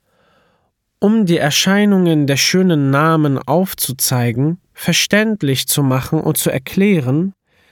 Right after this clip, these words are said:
wobei die Beweise, die Zeugnisse und all die außergewöhnlichen Dinge, die in ihnen beschrieben werden, Wunderwerke der Macht sind. Alles Sein auf diese Weise zu betrachten,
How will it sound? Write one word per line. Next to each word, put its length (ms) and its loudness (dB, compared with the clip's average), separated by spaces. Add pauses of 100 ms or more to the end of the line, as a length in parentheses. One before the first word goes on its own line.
(280)
wobei 440 2
die 140 2
Beweise, 840 0 (220)
die 140 -6
Zeugnisse 800 -2 (440)
und 260 -2
all 220 2
die 140 0
außergewöhnlichen 1080 0
Dinge, 480 0 (140)
die 120 2
in 120 2
ihnen 380 2
beschrieben 520 0
werden, 460 0 (340)
Wunderwerke 1120 0
der 140 0
Macht 520 -2
sind. 500 -8 (1200)
Alles 420 0
Sein 480 2
auf 260 -4
diese 340 -2
Weise 420 0
zu 180 -4
betrachten, 880 -4